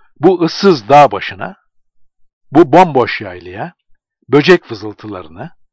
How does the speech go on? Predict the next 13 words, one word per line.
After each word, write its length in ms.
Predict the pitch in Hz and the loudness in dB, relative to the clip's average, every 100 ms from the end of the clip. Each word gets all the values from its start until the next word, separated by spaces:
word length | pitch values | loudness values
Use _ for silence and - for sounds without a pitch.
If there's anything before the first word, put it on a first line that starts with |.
| _ _ _ - _ _ | _ _ _ -20 _ _
kara 220 | 139 185 | 2 4
tavukların 520 | 190 180 165 143 143 | 6 4 4 0 -2
şarkılarını, 880 | 131 - 123 - 110 95 82 82 151 _ _ _ _ _ _ - - | -6 -4 -4 -4 -10 -12 -16 -20 -20 _ _ _ _ _ _ -20 -10
çalı 220 | - 175 | 0 4
horozlarının 720 | 208 175 165 131 139 135 139 | 4 4 4 4 0 -2 -6
oyunlarını, 800 | 123 117 110 95 82 82 110 220 _ _ _ _ - - - | -4 -4 -6 -10 -18 -14 -12 -12 _ _ _ _ -20 -20 -6
yani 280 | 143 170 196 | 4 4 4
hayatın 640 | 156 185 196 190 208 180 120 | 4 6 6 4 0 -4 -6
bütün 260 | 147 262 | -6 -6
kaynaşmasını 800 | 220 165 135 123 - 113 - 98 - | -2 -2 -2 -6 -8 -14 -14 -16 -12
da 160 | - _ _ - | -12 _ _ -4
beraberinde 640 | 147 156 135 120 110 107 | 0 2 0 -4 -10 -14
getirecekti. 760 | 92 90 98 87 - - - | -14 -18 -20 -18 -20 -20 -20